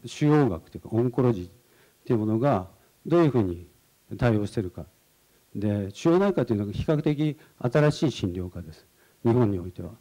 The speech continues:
で、僕もインターネットをサーチしてですね、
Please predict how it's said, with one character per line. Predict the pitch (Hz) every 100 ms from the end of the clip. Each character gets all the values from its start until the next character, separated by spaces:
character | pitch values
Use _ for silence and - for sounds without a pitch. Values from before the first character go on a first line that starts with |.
| _ _ _ _ -
で、 | 131 120
僕 | 131
も | 143 135 104 78 _ _ _ _ _ _ -
イ | 120
ン | 123
タ | 131
ー | 127
ネ | 131
ッ |
ト | 131 85
を | - _ _ _ _ -
サ | - 123
ー |
チ | 110
し | 101
て | 92
で | 82
す | 80
ね、 | 98 85